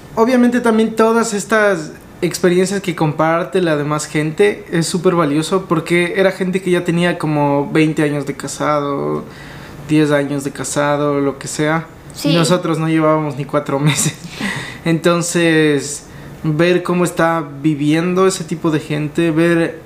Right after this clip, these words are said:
Speaker 1: ejemplos de matrimonio fuera de los que tú ya conoces, que tal vez son tus padres, tus tíos,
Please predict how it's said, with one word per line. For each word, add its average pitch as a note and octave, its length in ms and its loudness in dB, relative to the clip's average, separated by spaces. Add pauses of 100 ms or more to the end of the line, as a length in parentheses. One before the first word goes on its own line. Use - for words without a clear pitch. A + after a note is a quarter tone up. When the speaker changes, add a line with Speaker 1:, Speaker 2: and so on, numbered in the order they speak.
(140)
Speaker 1:
ejemplos E3+ 680 2
de D#3+ 80 0
matrimonio D3 760 0 (220)
fuera D3+ 420 2
de D3 80 0
los C#3 140 -4
que - 120 -8
tú D3+ 120 -2
ya D3 160 2
conoces, D3 440 -2
que D3 100 -4
tal C3+ 160 -2
vez C#3 120 0
son C#3 160 -4
tus C#3 180 -6
padres, E3 680 -2 (380)
tus - 180 -10
tíos, E3 600 2